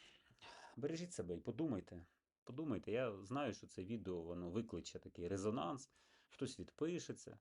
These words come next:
хтось підпишеться. Але я завжди на боці певної об'єктивності. Я не намагаюсь вам сподобатись. Я намагаюсь сформувати в вас ті якості,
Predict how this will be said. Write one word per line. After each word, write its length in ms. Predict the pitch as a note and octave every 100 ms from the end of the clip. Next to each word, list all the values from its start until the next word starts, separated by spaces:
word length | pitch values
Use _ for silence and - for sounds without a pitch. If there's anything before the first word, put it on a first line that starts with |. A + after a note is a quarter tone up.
| _
хтось 200 | - -
підпишеться. 680 | - - - A#2 - - _ _ _ _ _ _ _ _ _ -
Але 460 | A2+ A2+ G2+ F2 G#2
я 140 | G#2 G2+
завжди 420 | A2+ A2+ A#2 G#2
на 120 | F2+
боці 400 | F2 F#2+ - - _
певної 340 | G#2+ F#2+ F2+ E2+
об'єктивності. 760 | E2 - - E2 D#2+ - - _ _ _ _ _ _ _ _ _ _ -
Я 260 | B2 F#2+
не 140 | F2 G#2
намагаюсь 500 | G#2+ G#2+ A2 E2 -
вам 160 | D#2
сподобатись. 760 | - - D#2+ D2+ - - - - _ _ _ _ _ _ -
Я 80 |
намагаюсь 640 | F2+ F2+ F2+ G2 E2+ - - _
сформувати 640 | - - F#2+ F#2+ G2+ - E2+
в 40 |
вас 200 | F2+ -
ті 140 | -
якості, 520 | D#2+ B2 - - -